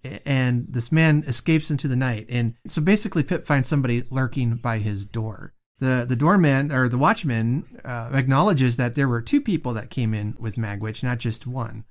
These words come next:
So Pip has a plan. He realizes that Magwitch, who is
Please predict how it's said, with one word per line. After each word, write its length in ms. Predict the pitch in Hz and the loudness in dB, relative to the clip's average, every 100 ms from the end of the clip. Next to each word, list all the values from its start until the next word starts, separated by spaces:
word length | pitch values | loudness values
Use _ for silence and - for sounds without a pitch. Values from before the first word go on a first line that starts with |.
| _ _ _ _ _ _ | _ _ _ _ _ _
So 600 | - - 175 160 151 147 - | -12 -4 2 4 4 0 -6
Pip 200 | - 220 | -2 -2
has 200 | 190 185 | 2 2
a 60 | 160 | 0
plan. 480 | - 143 127 131 139 - | 0 0 0 0 -4 -6
He 120 | 135 | -2
realizes 540 | 147 165 160 139 135 127 | 2 4 4 4 0 0
that 200 | 135 135 | -2 2
Magwitch, 720 | 147 165 135 117 - - - | 4 4 2 0 -2 -8 -2
who 140 | 139 | 0
is 160 | 127 | 2